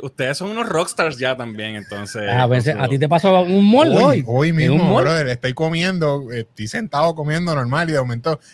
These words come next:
Speaker 3: el señor de la mesa al frente me está haciendo así, me miraba, me miraba y de momento me señala y me hace, "Tú eres el de los videos, ¿verdad?" Y yo,
Speaker 1: <laughs> Qué cool.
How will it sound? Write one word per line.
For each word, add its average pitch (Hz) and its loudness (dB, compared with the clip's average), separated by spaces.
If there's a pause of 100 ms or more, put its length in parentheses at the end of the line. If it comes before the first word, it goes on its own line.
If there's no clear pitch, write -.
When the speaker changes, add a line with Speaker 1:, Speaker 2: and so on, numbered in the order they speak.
(120)
Speaker 3:
el 123 -2
señor 127 -2
de 143 2
la 156 2
mesa 160 0
al 151 0
frente 165 -2 (300)
me 120 -2
está 117 -2
haciendo 143 -4
así, 139 -2
me 123 0
miraba, 123 0 (480)
me 107 -12
miraba 131 0
y 139 0
de 139 2
momento 135 0
me 165 0
señala 160 2
y 143 0
me 147 2
hace, 143 -2 (580)
"Tú - -10
eres 135 0
el 151 -4
de 170 0
los 160 0
videos, 147 2
¿verdad?" 135 -4 (360)
Y 135 -6
yo, 131 -2
Speaker 1:
<laughs> 143 -6
Qué 104 -10
cool. 87 -18